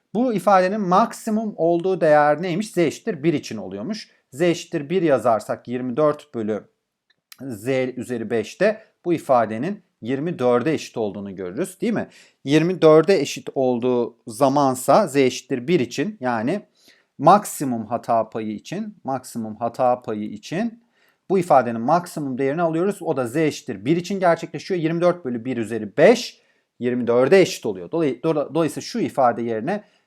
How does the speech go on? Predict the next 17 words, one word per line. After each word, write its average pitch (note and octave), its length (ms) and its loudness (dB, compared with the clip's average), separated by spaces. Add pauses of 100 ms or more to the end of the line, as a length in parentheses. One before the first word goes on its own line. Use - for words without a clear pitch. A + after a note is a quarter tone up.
(140)
e, A#2+ 60 -4 (460)
ne E3+ 100 -2
yazacağım? C#3+ 520 0
Yirmi B2 320 -2
dört D3 260 4
yazacağım. G2 520 -8
R E3+ 260 2
dört F#3 320 2
x F3 360 -10
eşittir C3+ 560 -6 (320)
yirmi D3+ 420 -2
dört F3+ 380 4
çarpı C#3 640 0
x C#3 240 -10
eksi G#2 380 -10
bir D3 420 -6
üzeri C#3+ 580 -4